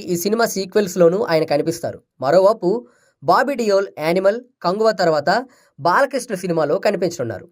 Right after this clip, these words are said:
ఇదిలా ఉండగానే సల్మాన్ ఖాన్ తన స్నేహితుడు రామ్ చరణ్ సినిమాలో నటించనున్నాడని కథనాలు వస్తున్నాయి. ఉప్పెన ఫేమ్ బుచ్చిబాబు తెరకెక్కిస్తున్న స్పోర్ట్స్ డ్రామాలో ఓ కీలక పాత్రలో నటిస్తాడని గుసగుసలు వినిపిస్తున్నాయి. సల్మాన్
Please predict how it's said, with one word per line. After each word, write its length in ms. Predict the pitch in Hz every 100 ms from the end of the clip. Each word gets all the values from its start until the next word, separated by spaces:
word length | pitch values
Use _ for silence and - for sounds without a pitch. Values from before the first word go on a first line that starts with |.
| _ _ _
ఇదిలా 280 | 131 220 254
ఉండగానే 440 | 226 240 233 185 220 269 _ _
సల్మాన్ 440 | - 226 247 302 277
ఖాన్ 260 | 196 190
తన 160 | 190 175
స్నేహితుడు 520 | 170 208 226 220 185 247 269 _ _
రామ్ 260 | 147 220 254
చరణ్ 200 | 247 214
సినిమాలో 380 | 202 180 175 170
నటించనున్నాడని 840 | 147 180 180 160 143 131 123 135 170
కథనాలు 380 | 156 147 165 170
వస్తున్నాయి. 380 | 143 - 98 - _ _ _
ఉప్పెన 260 | 143 143 240
ఫేమ్ 280 | 233 208 220
బుచ్చిబాబు 500 | 175 180 202 226 208
తెరకెక్కిస్తున్న 600 | 196 175 175 170 - 151
స్పోర్ట్స్ 420 | 151 - 190 196 156
డ్రామాలో 380 | 156 160 165 226 233 _ _ _
ఓ 80 | 185
కీలక 440 | 185 254 311 302
పాత్రలో 500 | - 185 190 180 156 160
నటిస్తాడని 680 | 160 175 175 190 156 139 139 180 - _ -
గుసగుసలు 420 | 180 202 190 202
వినిపిస్తున్నాయి. 560 | 175 160 170 - 110 95 _ _ _
సల్మాన్ 500 | - 175 226 226 226